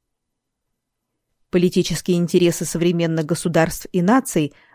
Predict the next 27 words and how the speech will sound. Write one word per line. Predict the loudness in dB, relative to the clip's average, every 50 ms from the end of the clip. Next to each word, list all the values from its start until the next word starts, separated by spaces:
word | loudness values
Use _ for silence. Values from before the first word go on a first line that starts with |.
| _
в | 0
разных | 2 2 2 2 -2 -4 -2
частях | -2 -2 -2 0 0 0 0 -2
света | -4 -2 0 0 0 0 0 -2 -2 -4 _ _ _ _ _ _ _ -6
до | -2 0
такой | 0 2 4 2 2
степени | 2 2 0 0 0 2 0 0 0
переплелись | 2 2 2 2 2 2 0 2 2 2 0 0 -2 -2
между | -2 -2 -2 -2 -4
собою, | -2 -2 0 2 4 4 4 4 4 2 -2 _ _ _ _ _ _
что | _ -16 -4 -2 0 2
мы | 4 4 4 6
имеем | 4 4 6 6 6 4 4
полное | 2 2 2 4 4 4 4 2 2 2
право | 2 2 2 2 4 2 0 0
говорить | 0 0 0 2 2 0 0 -2 -4 -6
о | -6 -4 -4
существовании | -4 -6 -6 -4 -6 -8 -4 -2 -2 -2 2 2 2 4 4 6 6 4 4 2 -2 _ _ _ -2
мировой | 0 0 2 0 0 2 2 2 2
политики | 2 0 0 0 0 -2 -2 -4 -6 -8 -6 -4 -4 -4 -4 -6 _ _ _ _ _ _
как | _ -6 -4 -4
сложной | -4 -4 0 0 0 2 0 -2 -4
системы | -4 -4 -6 -6 -2 0 2 4 4 4 2
взаимоотношений | 2 0 0 0 0 -2 -2 -2 -4 -4 -2 0 0 2 4 4 2 2 0 _ _ _ _ _ _ _ _ _
между | 2 2 2 4 4 4 2 2 2 0
всеми | -6 -8 0 2 4 4 4 2
цивилизованными | 2 0 0 0 2 2 2 2 2 2 2 4 4 4 6 6 6 6 4 2